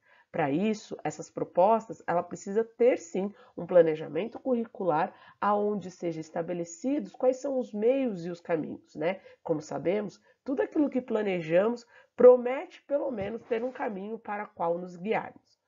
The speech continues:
O uso das tecnologias digitais como um destaque, mas não a-, não como algo que venha salvar a educação, mas sim promover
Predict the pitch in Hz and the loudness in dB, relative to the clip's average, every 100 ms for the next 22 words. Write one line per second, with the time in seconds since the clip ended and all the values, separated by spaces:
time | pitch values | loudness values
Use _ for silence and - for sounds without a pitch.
0 | - - - 269 247 233 196 196 180 170 | -20 -18 0 4 4 2 -2 -2 -4 -4
1 | 180 170 165 156 151 139 139 _ 151 175 | -2 -2 -2 -6 -8 -12 -20 _ -2 2
2 | 247 254 - 190 202 214 175 226 - - | 2 0 -6 -10 -8 -10 -10 -12 -14 -16
3 | - 196 262 269 - - _ _ 220 240 | -4 -2 0 -4 -12 -18 _ _ 0 0
4 | 233 254 359 392 - 220 247 330 330 262 | 2 -2 -2 -4 -6 0 2 2 0 4
5 | 269 240 202 185 214 214 170 - _ _ | 4 4 -2 0 0 -2 -8 -14 _ _
6 | _ _ _ _ - 214 196 226 214 - | _ _ _ _ -12 -6 -2 0 -2 -4
7 | 240 226 170 202 226 202 190 175 175 175 | -2 0 0 -2 0 -2 -6 -8 -12 -10
8 | - 143 - - - - 208 - - 170 | -8 -10 -12 -20 -18 -4 -2 -2 -6 -6
9 | 214 226 - _ _ - 339 403 226 160 | -6 -8 -18 _ _ 2 2 0 -2 0
10 | 160 - | -2 -2